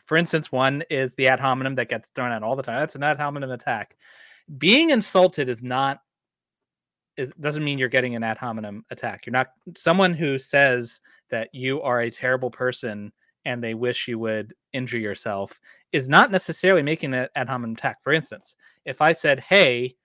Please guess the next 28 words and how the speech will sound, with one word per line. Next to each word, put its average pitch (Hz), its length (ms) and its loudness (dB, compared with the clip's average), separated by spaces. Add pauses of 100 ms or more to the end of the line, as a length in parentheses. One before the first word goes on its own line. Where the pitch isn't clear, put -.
(260)
your 135 200 -6
argument 170 340 2
is 147 100 -4
trash, 135 460 0
and 135 80 -10
you 127 80 -6
know 147 140 0
what? 151 240 0
You're 151 240 4
trash 151 460 0
too," 113 440 2 (680)
that 180 320 4
is 160 160 0
not 170 220 4
an 156 80 0
ad 151 140 6
hominem 147 340 -2
attack 139 420 0
because 135 260 -6
they 151 120 0
are 139 60 0
two 190 160 -8
separate 196 340 -4
things. 101 440 -8 (240)
Your 135 180 -6
argument 190 340 2
is 156 100 -2
wrong, 143 260 -2